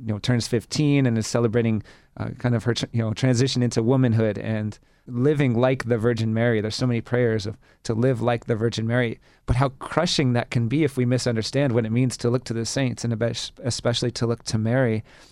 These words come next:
as if she's this impossible ideal that we'll never reach. But all of the feast days we celebrate of Mary, you know, the, the Annunciation, the Assumption,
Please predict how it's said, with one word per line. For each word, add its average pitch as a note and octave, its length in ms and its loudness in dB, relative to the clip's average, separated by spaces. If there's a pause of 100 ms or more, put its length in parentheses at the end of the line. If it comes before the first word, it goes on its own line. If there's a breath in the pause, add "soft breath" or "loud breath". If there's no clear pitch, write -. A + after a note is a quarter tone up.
(100 loud breath)
as B2+ 160 2
if C3+ 80 0
she's A#2+ 260 -2
this A#2 200 -2
impossible A#2 720 0
ideal A2+ 500 2
that A2 160 -4
we'll A2 80 -2
never A2 420 2
reach. A2+ 460 -2 (460 soft breath)
But A#2+ 280 0 (140)
all D3 340 6
of A#2+ 140 2
the B2+ 100 2
feast C3 420 -4
days A#2 280 2
we A2 60 0
celebrate A#2 420 0
of G#2+ 80 -4
Mary, A2 480 2
you G#2 80 -2
know, G#2+ 80 -4
the, G#2 220 -6 (300 soft breath)
the A2+ 100 -2
Annunciation, A#2 1400 0
the G#2+ 320 -4
Assumption, B2+ 1200 0